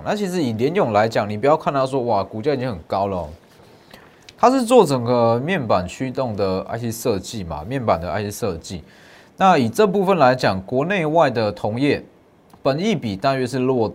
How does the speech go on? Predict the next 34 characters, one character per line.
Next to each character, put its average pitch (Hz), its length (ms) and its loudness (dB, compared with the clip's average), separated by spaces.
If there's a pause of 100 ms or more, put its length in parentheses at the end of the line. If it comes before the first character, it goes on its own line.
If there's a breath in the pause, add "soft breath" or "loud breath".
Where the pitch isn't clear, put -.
在 98 580 2
十 - 160 -12
八 165 200 2
到 156 160 2
二 117 60 0
十 - 120 -8
倍 98 200 -2
左 82 220 -8
右， 85 140 -6
看 104 160 -6
一 85 40 -8
下。 85 200 -8 (1200 loud breath)
D 175 120 -6
D 190 120 4
I 160 140 8
的 123 80 0
同 113 260 0
业， 123 160 2
它 123 120 0
的 120 40 -2
本 104 240 -2
益 147 120 -2
比 107 160 -6
是 95 100 -10
落 110 220 -4
在 104 160 0
十 101 160 -10
八 127 180 4
倍 143 160 2
到 127 160 4
二 107 80 0
十 95 160 -12
倍 92 240 -6
左 - 220 -12